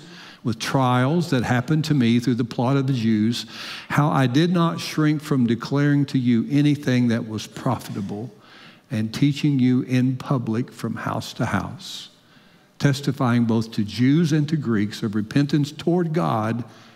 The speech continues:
and of faith in our Lord Jesus Christ.'" His words bore witness among them.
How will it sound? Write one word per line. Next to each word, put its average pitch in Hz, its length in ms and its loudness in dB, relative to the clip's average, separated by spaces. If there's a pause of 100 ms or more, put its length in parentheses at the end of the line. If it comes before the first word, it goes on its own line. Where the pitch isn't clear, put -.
(320)
and 123 160 2
of 117 120 0
faith 113 680 0
in 117 160 0
our 113 160 0
Lord 110 280 0
Jesus 101 420 -4
Christ.'" - 600 -14 (1700)
His 180 180 2
words 135 640 0
bore 131 380 0
witness - 720 -2 (720)
among 101 400 0
them. 95 180 -8